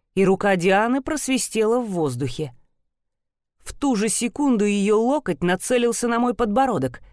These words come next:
Я откинулся назад, и она снова промахнулась. Она наносила удар за ударом, но ни один из них не попадал в цель, что только сильнее её злило.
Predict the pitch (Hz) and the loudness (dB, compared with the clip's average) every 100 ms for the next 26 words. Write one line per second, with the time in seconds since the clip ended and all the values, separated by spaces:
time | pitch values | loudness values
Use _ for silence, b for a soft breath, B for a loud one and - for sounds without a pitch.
0 | _ _ _ - 190 190 190 208 196 190 | _ _ _ -2 2 2 0 -2 0 0
1 | 202 196 190 240 - 165 160 170 - 202 | 0 2 2 0 -2 -2 -2 -2 -2 -2
2 | 262 185 123 147 143 - 151 139 135 - | 0 -2 -2 -2 -2 -2 -4 -4 -4 -8
3 | - _ _ _ _ _ _ _ _ _ | -16 _ _ _ _ _ _ _ _ _
4 | _ 254 294 330 311 277 269 - 320 285 | _ 0 2 2 4 2 2 0 -2 0
5 | 254 233 269 269 185 214 214 185 202 247 | 0 0 0 0 0 0 2 2 2 2
6 | 294 277 b b b - 254 247 262 262 | 0 -2 b b b -2 2 4 4 2
7 | 254 202 208 190 170 226 285 285 285 254 | 0 0 2 2 2 0 0 -2 -2 0
8 | 226 214 214 196 - 254 165 123 b b | 2 2 0 -2 -4 -2 -2 -6 b b
9 | b - - 190 185 165 185 175 247 247 | b -12 -6 -4 -2 -2 -2 -2 0 2
10 | 220 147 135 131 139 151 170 196 139 117 | 2 0 -2 -4 -4 -4 -2 -2 -2 -6